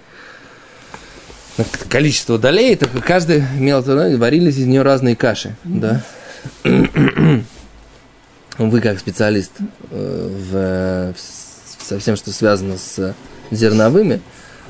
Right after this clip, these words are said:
Speaker 1: можете, э, объяснить нам, почему были, была польза, так сказать, раздробить крупу
Speaker 2: Что
Speaker 1: на
Speaker 2: польза?
Speaker 1: две?
Speaker 2: Нам во сколько раз быстрее варится. Сравни, как зерно целое сварить или бургуль,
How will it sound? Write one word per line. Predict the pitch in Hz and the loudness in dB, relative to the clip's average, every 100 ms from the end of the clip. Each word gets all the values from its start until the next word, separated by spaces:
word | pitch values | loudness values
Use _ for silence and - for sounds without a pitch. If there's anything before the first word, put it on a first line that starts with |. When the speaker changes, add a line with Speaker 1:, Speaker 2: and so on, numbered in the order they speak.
| - - | -12 -4
Speaker 1:
можете, | 98 117 117 - 101 95 | 0 0 -2 -2 -2 0
э, | - - - - - - - | -2 -2 -4 -6 -6 -10 -8
объяснить | 104 107 - 147 110 | -4 -2 0 -2 0
нам, | 92 - | -4 -4
почему | - - 104 104 | -8 -4 0 0
были, | 95 98 92 92 101 - - | 2 2 0 -2 -6 -12 -4
была | 101 98 | 0 0
польза, | 90 107 92 92 | 4 2 2 -4
так | |
сказать, | - 92 95 | -10 -10 -6
раздробить | 95 98 101 98 - - - | -4 0 0 0 -4 -16 -4
крупу | 104 92 - | -4 -2 0
Speaker 2:
Что | |
Speaker 1:
на | 98 | 2
Speaker 2:
польза? | 101 110 | 2 4
Speaker 1:
две? | 123 139 | 4 4
Speaker 2:
Нам | 208 180 180 170 208 214 220 | 2 0 -2 -4 -2 -2 0
во | 240 | -4
сколько | - 226 233 | -6 -4 -2
раз | 208 | 0
быстрее | 185 - 214 | -2 -2 0
варится. | 185 165 139 - - - - - - - - - - - | 0 -2 -4 -10 -18 -20 -20 -20 -20 -20 -20 -20 -20 -8
Сравни, | 180 190 214 | -2 2 2
как | 196 160 | 0 -2
зерно | 147 196 226 | 0 0 0
целое | 226 214 175 156 | 0 -2 0 -2
сварить | 170 170 165 - | -4 -4 -4 -4
или | 180 | -2
бургуль, | 180 175 170 143 | -2 -2 -4 -4